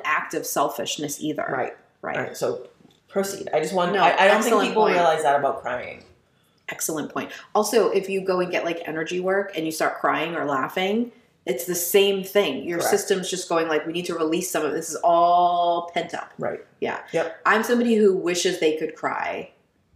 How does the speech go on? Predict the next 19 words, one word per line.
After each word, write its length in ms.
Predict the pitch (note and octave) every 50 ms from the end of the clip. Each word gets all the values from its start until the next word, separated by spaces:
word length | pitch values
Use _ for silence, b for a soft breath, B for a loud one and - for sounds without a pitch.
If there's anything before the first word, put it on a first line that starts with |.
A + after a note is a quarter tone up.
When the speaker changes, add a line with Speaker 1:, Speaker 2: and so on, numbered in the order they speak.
| _ _ _ _ _ _
Speaker 1:
easier. 300 | F3+ E3 D#3 - - -
Like, 380 | - F#3 F3 - - - - - -
if 120 | - -
you 100 | A3+ A3+ A#3
show 200 | A3+ C#4+ C4 C4+
me 300 | C4+ C4+ B3 A3+ - -
a 440 | G3 G3 F#3 F#3+ F3 E3+ D#3+ C#3 - - - - - -
commercial 800 | - G3+ F#3 F3 F3 F3+ - G#3 G3 F#3+ F#3+ G3 G3 F#3+ - -
that's, 340 | F#3 E3 - - - - - _
or 180 | E3+ F3 E3 D#3+
a 60 | D#3+ -
T 120 | - F3+
V 100 | E3+ F#3
show 200 | F#3 - F3+ E3
that 180 | E3 D3+ C3+ -
something 280 | - F3+ F3+ D#3 D3+ -
happy 460 | - - D#3+ D3+ D#3+ - F#3 F#3 F#3+
is 120 | F#3 F#3+
happening, 520 | - G3 F#3+ G3 G#3+ G#3 G#3+ G#3+ G#3+ G#3